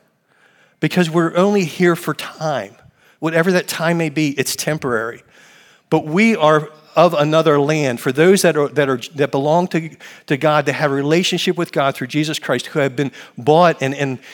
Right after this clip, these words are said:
have surrendered their lives to God, our home is not here. It is in heaven. Amen? Anybody excited about home? <laughs>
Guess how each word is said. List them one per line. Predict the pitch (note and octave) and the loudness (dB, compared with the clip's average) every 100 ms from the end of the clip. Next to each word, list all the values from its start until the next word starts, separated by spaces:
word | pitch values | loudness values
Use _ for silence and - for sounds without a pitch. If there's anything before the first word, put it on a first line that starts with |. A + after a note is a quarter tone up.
| - | -6
have | D#3 C#3 C#3+ | -4 -4 -4
surrendered | - C#3 B2 C#3+ F3+ F3+ | -6 -6 -2 0 2 2
their | D#3+ D#3+ | 0 0
lives | D3+ D3+ D3+ - | 2 2 0 -2
to | C3+ | -4
God, | A#2+ D3 D3 - - - - | 0 2 2 0 -4 -10 2
our | E3+ | 2
home | D#3+ - F#3 F#3 F3 | 2 0 2 2 2
is | D#3+ D#3 | 0 0
not | D#3 D3 C#3+ | 0 0 0
here. | - E3 F3+ A2 - _ _ _ _ _ | -2 0 2 0 -6 _ _ _ _ _
It | C3+ | -2
is | C#3 | 0
in | C#3+ | 0
heaven. | C3+ E3 G3 G2+ - _ _ _ _ _ _ _ | 2 2 2 -2 -10 _ _ _ _ _ _ _
Amen? | C#3 D3 D3+ A3+ B3 - _ _ _ _ _ _ _ - | 0 4 4 4 2 -4 _ _ _ _ _ _ _ -2
Anybody | D#3+ G3 F#3 F3+ | 2 4 4 4
excited | C#3 - D#3+ A3+ | 2 2 4 4
about | F#3 C3+ B2+ | 2 2 0
home? | - E3 F3 C#4 B3+ - | 0 2 2 2 -2 -8
<laughs> | - | -12